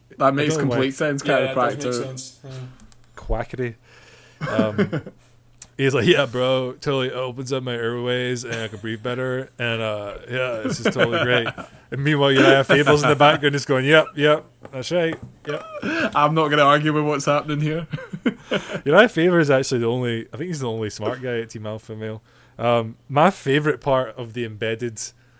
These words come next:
Speaker 2: leading up to this, I didn't watch much of it, but I caught this, <laughs> was Cody Garbrandt training with Mark Henry for this fight. And then, I, I, I can't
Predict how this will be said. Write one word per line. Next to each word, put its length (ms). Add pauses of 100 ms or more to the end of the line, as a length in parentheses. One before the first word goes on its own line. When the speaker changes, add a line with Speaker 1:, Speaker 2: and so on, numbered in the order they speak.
(680)
Speaker 2:
leading 260
up 180
to 100
this, 260
I 60
didn't 160
watch 260
much 220
of 80
it, 80
but 80
I 100
caught 160
this, 380
<laughs> 0
was 220
Cody 300 (240)
Garbrandt 500 (600)
training 460
with 160
Mark 260
Henry 320
for 140
this 240
fight. 400 (680)
And 160
then, 420 (1120)
I, 120
I, 220
I 40 (300)
can't 80